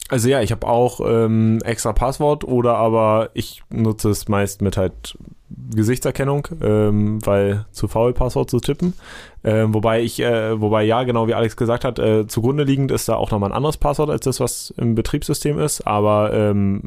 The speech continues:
alternativer Anmeldefaktor ist dann halt das Face I D, ähm, auf dem Gerät.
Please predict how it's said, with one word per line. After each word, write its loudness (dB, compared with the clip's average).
alternativer 0
Anmeldefaktor 0
ist -4
dann 0
halt 0
das -2
Face -2
I 0
D, 2
ähm, 0
auf -2
dem 0
Gerät. 0